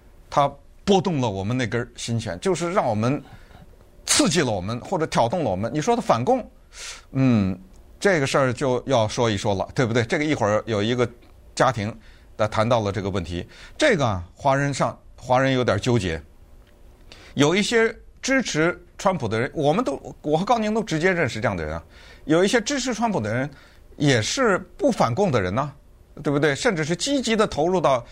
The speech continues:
一些社区的活动里面了。有，有一些人的理念认为共产党的贡献很大呀，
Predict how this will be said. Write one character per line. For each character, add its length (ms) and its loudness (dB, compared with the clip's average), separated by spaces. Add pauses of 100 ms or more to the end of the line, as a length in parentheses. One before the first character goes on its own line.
(240)
一 120 -4
些 240 2
社 200 0
区 180 -4
的 160 2
活 240 -2
动 140 -2
里 80 -2
面 140 0
了。 180 -4 (140)
有， 280 0 (180)
有 180 2
一 40 2
些 120 0
人 120 2
的 100 2
理 140 -2
念 180 0
认 120 0
为 80 0
共 180 0
产 140 2
党 120 -4
的 80 -6
贡 160 -2
献 160 0
很 200 -4
大 180 2
呀， 160 -2